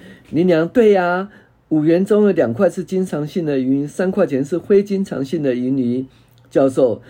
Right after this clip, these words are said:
那这个就叫做高低起伏很大哦。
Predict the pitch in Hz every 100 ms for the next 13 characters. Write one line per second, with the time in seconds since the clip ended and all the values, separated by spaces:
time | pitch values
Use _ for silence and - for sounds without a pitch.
0 | - - 185 185 175 170 143 - 160 135
1 | 151 147 139 123 196 185 196 196 196 202
2 | - 135 113 131 139 127 110 147 143 127
3 | 123